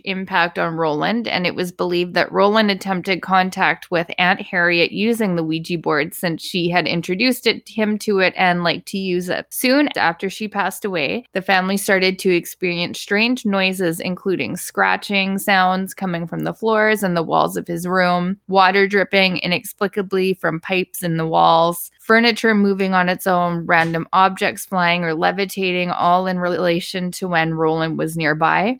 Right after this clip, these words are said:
Roland also started to act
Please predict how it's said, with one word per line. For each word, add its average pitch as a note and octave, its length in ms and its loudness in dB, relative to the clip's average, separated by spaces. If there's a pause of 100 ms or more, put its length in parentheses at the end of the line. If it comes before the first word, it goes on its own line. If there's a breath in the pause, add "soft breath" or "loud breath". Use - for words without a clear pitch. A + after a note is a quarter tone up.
(140)
Roland G#3 580 4 (100)
also F#3+ 460 2
started F#3 520 0
to - 140 -2
act E3 280 0